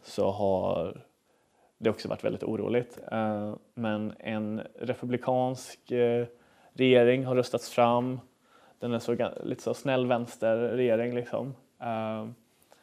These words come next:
och den är väl rätt populär hos <clears throat> stora delar av, liksom, den arbetande befolkningen. Men, eh, den fascistiska rörelsen i Frankrike tycker ju det är sämst, så då, eh,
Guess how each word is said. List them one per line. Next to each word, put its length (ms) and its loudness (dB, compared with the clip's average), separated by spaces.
och 420 -14
den 240 -2
är 60 4
väl 240 2
rätt 380 -4
populär 440 0
hos 420 -8
<clears throat> 280 6
stora 260 8
delar 260 6
av, 260 2
liksom, 260 -6
den 80 -6
arbetande 420 -6
befolkningen. 480 -6
Men, 680 2
eh, 340 4
den 280 2
fascistiska 680 2
rörelsen 360 4
i 40 -6
Frankrike 540 -2
tycker 300 -6
ju 100 -2
det 120 0
är 200 -2
sämst, 400 -4
så 160 -8
då, 340 2
eh, 300 0